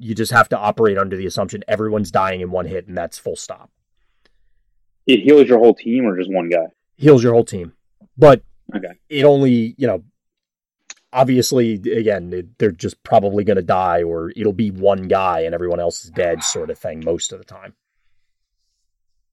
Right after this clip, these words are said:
Speaker 2: Mm, still.
Speaker 1: Yeah.
Speaker 2: That's
Speaker 1: Uh,
Speaker 2: fair. I mean, and like what you said, he's not gonna wanna attack on that mode anyway, so it doesn't matter.
Speaker 1: Right. We did have some, uh, stuff. I think that's Stefan in the chat.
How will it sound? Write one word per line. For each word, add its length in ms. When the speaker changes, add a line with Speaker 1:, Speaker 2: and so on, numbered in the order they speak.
Speaker 2:
Mm, 300
still. 360
Speaker 1:
Yeah. 220
Speaker 2:
That's 280
Speaker 1:
Uh, 40
Speaker 2:
fair. 220
I 80
mean, 220
and 340
like 180
what 220
you 60
said, 120
he's 160
not 160
gonna 120
wanna 140
attack 260
on 60
that 80
mode 100
anyway, 240
so 120
it 60
doesn't 480
matter. 100
Speaker 1:
Right. 280
We 100
did 180
have 180
some, 380
uh, 320
stuff. 440
I 120
think 200
that's 180
Stefan 400
in 80
the 60
chat. 360